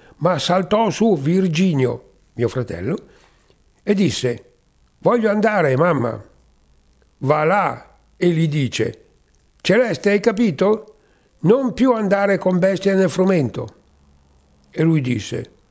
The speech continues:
"No, no, no, no, perché quando ariamo quell'altro pezzo di terra andiamo a voltare la macchina per il nostro frumento." San Vito,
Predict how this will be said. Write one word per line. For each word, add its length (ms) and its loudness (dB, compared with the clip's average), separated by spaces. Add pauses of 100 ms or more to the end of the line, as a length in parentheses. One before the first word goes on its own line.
(180)
"No, 320 2
no, 360 2
no, 400 -2 (180)
no, 440 0 (960)
perché 540 0
quando 420 2
ariamo 760 0 (380)
quell'altro 540 0
pezzo 360 0
di 220 0
terra 840 -2
andiamo 560 0
a 40 2
voltare 520 0
la 120 2
macchina 520 0
per 120 -2
il 140 0
nostro 560 -4
frumento." 640 -6 (3000)
San 300 0
Vito, 500 0